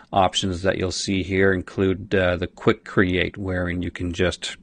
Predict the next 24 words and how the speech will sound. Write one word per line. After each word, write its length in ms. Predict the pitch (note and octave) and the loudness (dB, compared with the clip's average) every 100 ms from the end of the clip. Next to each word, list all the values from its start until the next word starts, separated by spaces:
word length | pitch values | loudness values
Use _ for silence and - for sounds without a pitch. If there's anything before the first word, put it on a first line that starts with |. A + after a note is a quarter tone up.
| - | -4
go 180 | F#2 F2+ | 0 2
in 180 | F2+ F2+ | 0 -2
and 100 | - | -2
plug 260 | - F#2+ | 2 2
in 140 | F#2 F2 | 2 -2
some 200 | F#2 F2+ | -4 0
values. 640 | F#2+ F#2+ G#2 G#2 G#2+ - - - - - | 4 6 6 6 4 0 -10 -18 -14 -6
You 160 | F2+ | -4
can 140 | - F2+ | -4 0
customize 540 | G2 F2+ F#2 F2+ F2+ | 2 2 0 0 0
it 100 | F2 | 2
after 280 | F2+ F#2+ F2+ | 2 2 -2
the 80 | F2 | 2
fact, 320 | F2+ F#2 G2 | 2 4 -2
of 100 | - | -2
course, 320 | G#2+ G#2 G#2+ | 4 4 4
but 220 | - F#2 | -2 -4
some 140 | - F2+ | -4 -4
of 60 | |
the 80 | F2 | -2
necessary 800 | F2 F#2 F#2+ - - G2+ F#2 F2+ | 0 2 2 0 0 0 2 2
options 380 | F2+ F2+ F#2+ F2 | 0 0 -4 -6
are 80 | |
here. 360 | - F2+ G2+ | -2 2 2